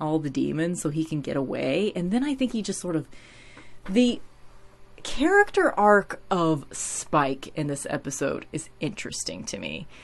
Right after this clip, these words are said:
because it's almost like, so it started with, like, he was trying to find a place. Like, if we're using that whole family metaphor again for this season, you know, everybody in this season is trying to find their identity, trying to find their place, trying to find their family, trying to find,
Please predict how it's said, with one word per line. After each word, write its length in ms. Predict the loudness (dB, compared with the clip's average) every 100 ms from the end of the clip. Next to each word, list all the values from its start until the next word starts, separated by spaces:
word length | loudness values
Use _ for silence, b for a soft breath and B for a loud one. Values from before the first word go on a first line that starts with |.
| B B B
because 280 | 2 4 4
it's 100 | 2
almost 340 | 4 4 4
like, 260 | 2 2 0
so 180 | -2 -2
it 80 | 0
started 380 | 4 4 4 4
with, 540 | 2 2 0 -4 -14 -18 -20 -20 -20 -8
like, 420 | -4 -4 -6 -12 -20 -20 -20 -20
he 220 | -8 -4
was 160 | -4 -4
trying 380 | 2 4 4
to 100 | 4
find 320 | 4 4 4 2
a 60 |
place. 520 | -2 -2 0 -2 -4
Like, 160 | -4 -2
if 80 | 0
we're 100 | 2
using 280 | 4 6 6
that 160 | 6
whole 220 | 2 0
family 720 | 0 -8 4 4 6 2 2 2
metaphor 560 | 2 0 -2 -2 0
again 420 | 0 -2 -2 -4
for 140 | -6 -6
this 160 | -8
season, 520 | -6 -6 -4 -4 -6 -8 B B B B B -20 -20 -18 -18 -14
you 120 | -8 -4
know, 240 | -4 -4 -4 -2
everybody 540 | 0 0 0 0 0
in 300 | -2 -4 -2
this 160 | -6 -8
season 600 | -10 -8 -8 -8 -10 -10
is 280 | -10 -10
trying 240 | -6 -4 -4
to 60 |
find 220 | -4 -4 -2
their 120 | -2
identity, 480 | -4 -4 -6 -8 -10
trying 300 | -8 -6 -6
to 60 |
find 220 | -6 -6
their 120 | -6 -6
place, 640 | -8 -10 -10 -12 -16 -16
trying 240 | -12 -10 -10
to 40 |
find 220 | -8 -4 -4
their 80 |
family, 400 | -4 -2 -2 -4
trying 220 | -8 -8 -8
to 40 |
find, 340 | -4 -4 -4